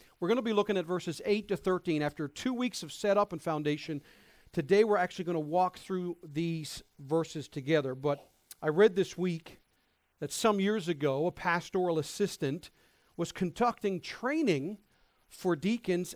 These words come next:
at a very urban church in the United States. As part of the preparation, he telephoned the director of one of the most prestigious Philadelphia restaurant schools and asked this question,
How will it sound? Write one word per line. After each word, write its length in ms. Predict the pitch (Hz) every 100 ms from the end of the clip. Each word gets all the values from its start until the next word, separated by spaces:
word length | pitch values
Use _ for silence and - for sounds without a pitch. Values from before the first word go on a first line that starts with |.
| -
at 240 | 175 190
a 100 | 165
very 340 | 151 214 247 -
urban 540 | 208 220 175 180 170 170
church 560 | - 208 160 151 - -
in 100 | 156
the 80 |
United 240 | 147 147 131
States. 500 | - 165 123 - - _ _ _ _ _ - _ - -
As 280 | 208 -
part 340 | - 240 262 277
of 240 | 214 185
the 60 | 175
preparation, 960 | - 214 185 170 180 175 - 139 190 - _ _ _ _
he 100 | -
telephoned 600 | 185 226 254 240 247 233
the 80 | 196
director 580 | 165 180 214 226 226 214
of 160 | 185 160
one 240 | 220 233
of 160 | 208 160
the 80 |
most 260 | 185 185 -
prestigious 560 | 185 - 247 214 214 -
Philadelphia 600 | 233 208 208 196 196 180
restaurant 600 | 190 196 - 196 160 -
schools 760 | - - 185 170 151 139 - _ _ _ _
and 160 | 175 196
asked 320 | 196 190 -
this 180 | 220 -
question, 480 | 220 190 - -